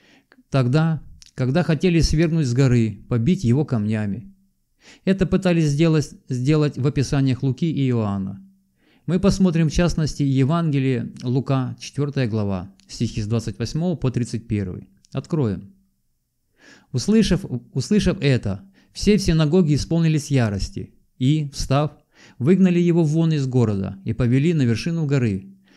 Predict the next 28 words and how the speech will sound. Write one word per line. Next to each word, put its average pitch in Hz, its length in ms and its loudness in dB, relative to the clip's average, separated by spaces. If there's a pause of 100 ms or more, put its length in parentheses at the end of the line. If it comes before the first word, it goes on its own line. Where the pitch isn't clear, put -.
(160)
на 120 100 -2
которой 143 400 4
город 131 480 0
их 120 140 0
был 117 160 0
построен, 117 640 -2
чтобы 147 320 0
свергнуть 139 540 0
его. 98 360 -2 (300)
Но 123 180 2
он, 170 460 0 (440)
пройдя 139 440 4
с-, - 160 -8 (100)
посреди 139 480 2
них, 143 400 0
удалился. 127 720 -2 (760)
И 117 100 0
пришёл 196 380 0
в 190 40 0
Капернаум, 147 840 -2
город 120 320 -2
Галилейский, 113 640 -2
и 110 160 -2
учил 160 400 2
их 139 340 -2
в 98 100 -8
дни 120 200 0
субботние. 107 640 -4